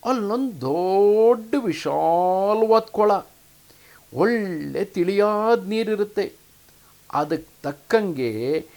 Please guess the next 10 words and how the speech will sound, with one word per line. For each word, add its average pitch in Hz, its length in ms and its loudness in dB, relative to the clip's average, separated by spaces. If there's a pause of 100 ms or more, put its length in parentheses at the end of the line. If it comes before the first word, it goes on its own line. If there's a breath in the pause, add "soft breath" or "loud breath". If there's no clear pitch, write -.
(240 soft breath)
ಈ 285 240 4
ಕಪಿಗಳಿಗೂ 202 1160 0
ತಿರುಗಿ 208 840 -6
ತಿರುಗಿ 180 460 -6
ಬಾಯೆಲ್ಲ 147 800 0
ಒಣಗಿ, 147 760 -2 (420 soft breath)
ಗಂಟ್ಲೆಲ್ಲ 196 720 4
ಒಣಗೋಗ್ಬಿಟ್ಟು 151 880 -2
ನೀರ್ 220 320 -4
ಕುಡಿಯೋಣ 196 500 -2